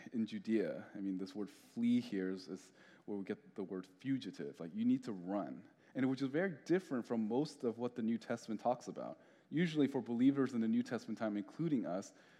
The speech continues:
we're not called to flee. We're called to stand firm, to be bold and courageous, to go and declare the gospel.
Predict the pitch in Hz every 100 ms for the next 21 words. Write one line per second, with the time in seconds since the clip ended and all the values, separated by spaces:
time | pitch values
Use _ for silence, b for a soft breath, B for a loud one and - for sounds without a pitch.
0 | B 127 139 160 - 135 131 135 101 -
1 | - 123 80 90 - 107 135 131 - -
2 | 123 120 117 - 143 139 147 160 B B
3 | B _ 120 107 113 101 117 127 139 135
4 | 113 - 113 113 123 147 120 120 120 113
5 | - - 123 127 127 107 107 120 - 160
6 | 175